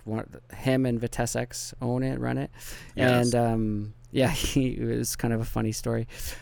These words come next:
Speaker 1: but, um, yeah, music dash website dot com. They got lots of cool stuff there and, um, hats. I was just looking at earlier today.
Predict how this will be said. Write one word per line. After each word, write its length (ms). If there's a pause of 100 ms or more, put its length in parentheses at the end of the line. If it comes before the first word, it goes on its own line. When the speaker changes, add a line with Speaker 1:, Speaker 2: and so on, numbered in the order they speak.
(160)
Speaker 1:
but, 200
um, 680 (260)
yeah, 480 (120)
music 360
dash 240
website 380
dot 180
com. 380
They 140
got 200
lots 320
of 140
cool 400
stuff 680
there 440
and, 720
um, 480
hats. 960 (120)
I 80
was 120
just 240
looking 280
at 280
earlier 360
today. 420